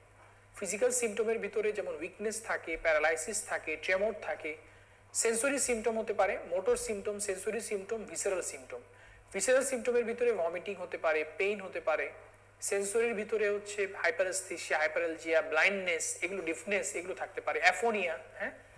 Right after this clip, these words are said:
Aphonia থাকতে পারে। Dissociative সিম্পটমের ভিতরে amnesia, ফিউজ state, এগুলো থাকে আর কি।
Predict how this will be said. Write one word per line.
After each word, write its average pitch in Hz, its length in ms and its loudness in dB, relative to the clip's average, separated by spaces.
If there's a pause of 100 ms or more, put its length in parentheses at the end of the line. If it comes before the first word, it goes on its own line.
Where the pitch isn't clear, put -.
(340)
Aphonia 170 400 -2
থাকতে - 280 -8
পারে। 127 220 -4 (920)
Dissociative 262 600 2
সিম্পটমের 240 520 2
ভিতরে 226 280 0
amnesia, 170 1000 2 (440)
ফিউজ 208 400 -4
state, - 680 -2
এগুলো 185 200 -2
থাকে 131 340 -8
আর 120 60 -6
কি। - 180 -18